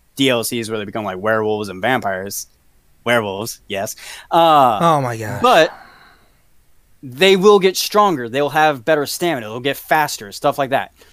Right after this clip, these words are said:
Speaker 1: Whatever job you go for, as long as you have the stats for it, you get that job. And you are guaranteed promotions as long as you fulfill certain requirements for that job. None of this,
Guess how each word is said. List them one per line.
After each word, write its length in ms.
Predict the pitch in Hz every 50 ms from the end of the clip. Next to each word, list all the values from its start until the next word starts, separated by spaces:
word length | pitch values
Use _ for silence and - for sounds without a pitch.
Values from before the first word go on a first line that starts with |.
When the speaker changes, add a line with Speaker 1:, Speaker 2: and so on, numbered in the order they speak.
| _ _ _ -
Speaker 1:
Whatever 500 | 135 170 214 214 214 233 233 262 247 190
job 480 | 139 113 - 165 160 180 196 202 165 165
you 180 | 180 196 170
go 260 | 131 147 147 156 175
for, 460 | 170 - - 226 233 247 262 254 233 - _ _ _ _ _ -
as 200 | 170 175 143 123
long 260 | 156 190 233 240 226
as 100 | 202 165
you 100 | 208 214 185
have 220 | 196 196 165 143
the 80 | 143 123
stats 560 | - - - - - 156 165 170 - - -
for 220 | - 220 233 247 262
it, 160 | 269 - _ _ _ _ _ _ _ _ _ _ _ _ _ -
you 120 | 139 143
get 260 | 135 135 160 156 156 -
that 220 | 143 127 123 107 101
job. 400 | 127 131 123 107 - 90 - - - _ _ _ _ _ _ _ -
And 300 | 160 175 175 170 170 - _ _ - _ _ _ _ 123
you 260 | 127 143 180 208 220
are 120 | 208 180 151
guaranteed 1000 | 117 - 170 180 208 220 208 196 185 151 - - - 254 247 202 175 151 135 -
promotions 960 | - 156 135 139 170 254 302 226 - - 143 135 123 120 127 123 - - - _ _ _ _ _
as 220 | - 165 175 143 156
long 200 | 196 202 196 196
as 100 | 185 156
you 120 | 190 185
fulfill 540 | - - 165 143 - - 220 226 202 175 156
certain 440 | - - - - 185 196 185 165 165
requirements 640 | 156 139 - - 180 175 170 160 147 147 135 - -
for 220 | - 156 147 143
that 180 | 139 131 123 113
job. 300 | 151 151 131 113 117 131
None 200 | 165 202 220 214
of 120 | 208 190
this, 320 | 202 196 190 175 - -